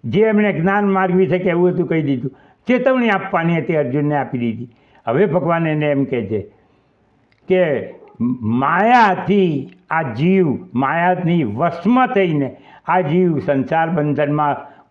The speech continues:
ઘૂમતો રહે છે. ભ્રામયન માયયા, એની માયાથી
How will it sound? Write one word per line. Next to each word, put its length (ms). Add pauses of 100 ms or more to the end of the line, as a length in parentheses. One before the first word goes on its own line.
ઘૂમતો 500
રહે 220
છે. 360 (1400)
ભ્રામયન 840
માયયા, 880 (420)
એની 260
માયાથી 960